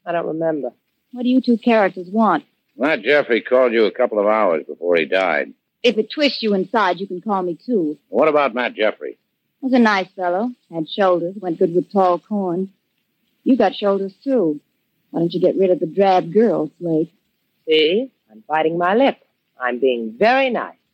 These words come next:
Speaker 1: I'm behaved.
Speaker 2: Mm-hmm.
Speaker 3: Well, the police are in on this, Amy. Maybe we can save you some grief.
Speaker 2: I'll go along with that. Matt was a boy from Iowa I was engaged to once. We rubbed cheeks at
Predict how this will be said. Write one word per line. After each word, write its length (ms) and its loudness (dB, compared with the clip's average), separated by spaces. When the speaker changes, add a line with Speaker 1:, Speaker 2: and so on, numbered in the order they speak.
Speaker 1:
I'm 180 -8
behaved. 520 -4
Speaker 2:
Mm-hmm. 220 -6
Speaker 3:
Well, 140 0
the 60 2
police 360 0
are 120 -2
in 120 -2
on 160 -4
this, 240 -6
Amy. 360 -4
Maybe 220 2
we 100 4
can 160 -4
save 320 2
you 180 2
some 220 -8
grief. 340 0
Speaker 2:
I'll 180 0
go 120 2
along 280 -2
with 120 -6
that. 260 0
Matt 280 0
was 120 -6
a 60 -2
boy 240 2
from 160 -4
Iowa 440 0
I 120 -2
was 140 -10
engaged 520 0
to 60 -10
once. 320 0
We 160 0
rubbed 340 0
cheeks 360 -4
at 80 -14